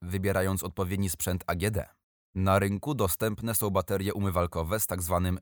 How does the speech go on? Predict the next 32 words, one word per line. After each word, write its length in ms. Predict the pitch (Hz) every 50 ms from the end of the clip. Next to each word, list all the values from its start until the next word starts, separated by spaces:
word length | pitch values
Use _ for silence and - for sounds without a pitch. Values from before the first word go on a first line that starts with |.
| _ _
perlatorem, 640 | - 87 90 90 85 - - 110 101 87 73 69 - - _
z 100 | - 87
wytrzymałych 480 | 87 101 92 - - 95 95 90 90 80
materiałów, 760 | 90 85 78 - 87 85 85 80 73 76 85 113 143 - - - _ _ _ _
który 320 | - - 107 101 98 101 -
pozwala 400 | - 95 92 90 95 95 92 95
zmniejszyć 580 | 87 90 87 92 95 95 95 95 - 110 101
natężenie 540 | 104 98 87 - 87 87 87 98 101 98 92
przepływu 420 | - - - - 98 95 85 90 85
wody 360 | 87 120 135 104 98 90 - - _ -
lub 200 | 98 101 - -
ustawić 420 | 107 98 - 107 104 101 95 85
maksymalną 560 | 98 95 95 - - 98 98 104 110 120 123 104
temperaturę 580 | - 107 92 95 90 90 - 113 110 104 92
wody 240 | 71 92 98 101 110
na 140 | 107 101 95
trzydzieści 480 | - - 90 85 98 101 95 - -
osiem 240 | 90 85 - 87 85
stopni, 500 | - - - 135 - - 95 87 78 73 - _ _
co 200 | - 98 92 85
pozwala 500 | - 90 90 87 92 98 107 113 117 -
uniknąć 540 | - 120 107 95 - - 87 82 80 -
obrażeń. 440 | - 87 85 87 92 95 85 76 - - - _ _ _ _ _ _ _ _ _ _ -
Dziś 360 | 92 87 98 127 156 - -
sedesy 480 | - - 101 92 110 117 - - - 113
już 140 | 113 98 -
standardowo 640 | - 98 98 101 92 90 90 90 113 107 107 107
mają 240 | 107 101 98 98 95
wbudowane 560 | 87 90 101 92 98 90 92 101 104 104 95
dwa 180 | 87 87 107 107
rodzaje 300 | 107 95 98 95 92 87
spłukiwania, 680 | - - 85 82 - 90 85 120 123 110 87 71 -